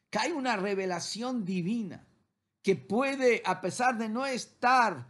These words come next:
dentro, limitado por las dimensiones naturales,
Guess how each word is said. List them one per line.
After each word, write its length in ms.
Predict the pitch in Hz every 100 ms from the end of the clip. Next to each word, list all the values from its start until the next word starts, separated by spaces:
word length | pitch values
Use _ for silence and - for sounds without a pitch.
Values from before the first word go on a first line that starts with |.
| _ _ _ _
dentro, 840 | 135 214 254 220 220 208 190 160 151 _ _ _ _
limitado 800 | 156 175 190 185 - 240 247 214
por 160 | 196 180
las 180 | 175 165
dimensiones 680 | 175 175 165 220 233 214
naturales, 800 | 180 180 180 180 196 165 - -